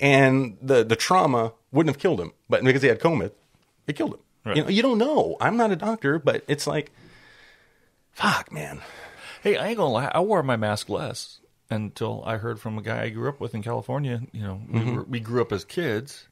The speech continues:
Speaker 2: You know, he lived on, we lived on the same block before
Speaker 1: Sure.
Speaker 2: we moved away. And him and his, I think it was him and his daughter both had it. It wasn't horrific.
Speaker 1: Mm-hmm.
Speaker 2: They, they, they had it. They healed.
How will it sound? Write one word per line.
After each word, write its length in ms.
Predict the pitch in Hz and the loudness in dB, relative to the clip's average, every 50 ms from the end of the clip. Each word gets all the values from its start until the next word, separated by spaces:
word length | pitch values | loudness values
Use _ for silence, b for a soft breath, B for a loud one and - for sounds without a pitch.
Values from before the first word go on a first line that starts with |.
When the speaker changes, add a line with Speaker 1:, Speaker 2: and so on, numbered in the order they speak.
| _ | _
Speaker 2:
You 100 | - 110 | -12 -8
know, 120 | 110 98 98 | -8 -6 -4
he 100 | 104 120 | -4 -4
lived 180 | 123 123 113 | -4 -4 -4
on, 80 | 117 110 | -6 -8
we 140 | - 123 127 | -4 -4 -2
lived 140 | 127 127 117 | -2 -2 -2
on 80 | 110 104 | -2 -6
the 40 | |
same 220 | 98 - 110 98 95 | -4 -6 -6 -6 -4
block 280 | 98 92 131 113 - - | -6 -6 -6 -6 -8 -8
before 200 | 104 - - 104 | -10 -6 -4 -4
Speaker 1:
Sure. 60 | 101 | -2
Speaker 2:
we 60 | 101 | -2
moved 220 | 101 107 104 98 101 | -2 -4 -6 -6 -4
away. 300 | 101 139 156 117 - 113 b b b b b b b b b b b b | -4 -4 -4 -4 -8 -12 b b b b b b b b b b b b
And 240 | - 113 104 - - _ | -8 -8 -8 -10 -12 _
him 200 | 110 120 127 139 | -8 -6 -6 -4
and 100 | 127 117 | -4 -4
his, 360 | 113 110 104 101 - - - _ - | -4 -6 -6 -8 -12 -16 -20 _ -12
I 40 | 110 | -10
think 80 | 127 | -8
it 40 | 139 | -8
was 100 | 127 98 | -6 -6
him 120 | 107 117 117 | -4 -4 -4
and 80 | 110 | -4
his 80 | 104 95 | -4 -4
daughter 440 | 95 101 123 143 107 92 90 98 101 101 _ _ _ | -4 -4 -4 -4 -4 -6 -6 -8 -10 -16 _ _ _
both 180 | 107 98 90 | -8 -6 -6
had 200 | 87 85 82 87 | -6 -6 -6 -6
it. 140 | 101 123 - - _ _ _ _ _ | -6 -8 -10 -14 _ _ _ _ _
It 60 | - 113 | -8 -6
wasn't 240 | 107 110 131 160 143 | -6 -4 -4 -6 -4
horrific. 580 | 117 107 87 85 85 82 - 95 110 123 - _ | -4 -4 -4 -4 -6 -6 -6 -8 -8 -8 -10 _
Speaker 1:
Mm-hmm. 440 | - 127 131 147 160 180 - - - | -2 0 0 0 -2 -4 -6 -12 -12
Speaker 2:
They, 100 | 117 113 | -12 -12
they, 240 | 120 - 104 107 113 | -12 -10 -10 -10 -10
they 200 | 107 60 87 104 101 | -10 -10 -10 -10 -8
had 220 | 98 101 98 117 | -4 -4 -4 -4
it. 200 | 139 - _ 123 | -6 -10 _ -10
They 80 | 110 104 | -10 -8
healed. 440 | 92 - 113 117 117 107 113 135 143 | -8 -8 -8 -6 -4 -4 -6 -8 -10